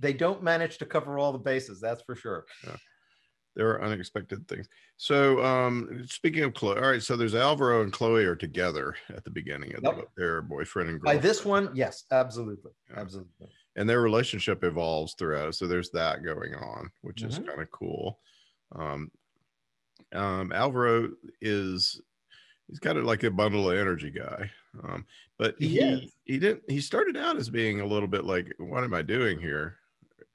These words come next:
Speaker 2: in the, in the first book, right? Uh,
Speaker 1: Oh, yeah. Yeah, absolutely.
Speaker 2: he's come into his own, as it were. So.
Speaker 1: Yeah, and I,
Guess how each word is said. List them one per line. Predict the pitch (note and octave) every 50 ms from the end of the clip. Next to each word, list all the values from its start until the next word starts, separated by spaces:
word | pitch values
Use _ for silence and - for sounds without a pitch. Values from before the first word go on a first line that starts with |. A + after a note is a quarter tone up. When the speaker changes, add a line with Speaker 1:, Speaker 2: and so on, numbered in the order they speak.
| A1 - _ _ _
Speaker 2:
in | F2+ F#2 E2+
the, | E2 D#2
in | - - E2+
the | E2
first | E2+ - F#2+ G2+ G#2 -
book, | - E2 D#2 - -
right? | - - - D2+ D2 - - -
Uh, | - - - G#2 G2+ - _ C3
Speaker 1:
Oh, | E3 C4
yeah. | B3 E3+ A#2+ G2 F2+ - _ _ _ _ _ _ _ _ _ _ _ _ _ _ _
Yeah, | A#2+ C#3+ E3 - - - _
absolutely. | A2+ G#2 G#2+ G#2 B2 - - G2+ F#2 _ _ _ _ _ _
Speaker 2:
he's | - G#2 G2+ -
come | - - - A#2 G#2+
into | G#2+ F#2+ F2+ G2+ G#2
his | F#2+ F2+ E2+ F2
own, | F#2 F2+ E2+ E2 D#2+ D#2+ D#2+
as | D#2 D2+ -
it | - - -
were. | - F2+ F#2 - - A#2+ - - - _ _ _ _ _ _ _ _ _
So. | - - - -
Speaker 1:
Yeah, | G3 G#3+ G3 F3 D#3+ D3+ D3+ D3+ -
and | F#3 E3 E3+
I, | E3